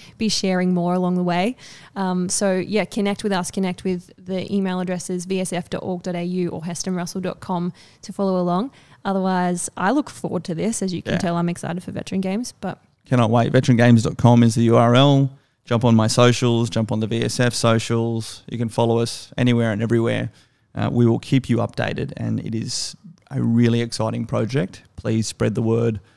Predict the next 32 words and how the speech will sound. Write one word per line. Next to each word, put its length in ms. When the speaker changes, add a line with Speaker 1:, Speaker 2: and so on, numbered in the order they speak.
Speaker 2:
uh, 180
and 180
help 200
us 200
make 200
sure 240
it 140
achieves 440
as 140
much 240
as 80
the 160
opportunities 800
as 140
it 120
can 260
for 80
the 60
months 240
to 40
come. 280
Speaker 1:
Or 80
stay 300
tuned 360
if 180
you 80
need 160
a 80
little 180
bit 140
more 180
convincing. 600